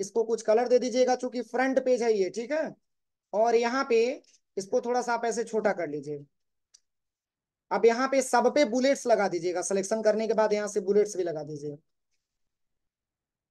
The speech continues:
ठीक है, एक मैंने तरीका बताया आपको, एक प्रेजेंटेशन हमारा तैयार हुआ केवल एमएस ऑफिस दो हज़ार तेरह का।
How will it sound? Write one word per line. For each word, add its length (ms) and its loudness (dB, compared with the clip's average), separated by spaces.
ठीक 200 2
है, 280 4
एक 240 4
मैंने 180 6
तरीका 300 4
बताया 280 4
आपको, 480 2
एक 180 -2
प्रेजेंटेशन 560 0
हमारा 240 2
तैयार 260 4
हुआ 160 2
केवल 260 0
एमएस 240 -2
ऑफिस 240 0
दो 140 0
हज़ार 240 0
तेरह 300 -4
का। 140 -14